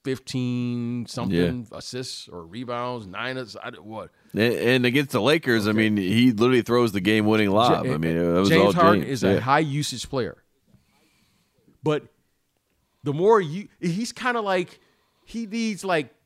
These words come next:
Speaker 1: ten or fifteen games just to get into proper condition for himself.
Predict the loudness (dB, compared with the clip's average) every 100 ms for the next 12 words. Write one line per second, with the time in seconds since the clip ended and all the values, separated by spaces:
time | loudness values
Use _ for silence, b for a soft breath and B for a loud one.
0 | _ -2 0 2 0 -2 0 -4 -2 -2
1 | -2 -4 -8 -12 -4 -2 0 -4 -2 -2
2 | -2 -4 -4 -2 -4 -4 -6 -6 -6 -6
3 | -6 -6 -8 -18 -20 -20 -20 -20 -20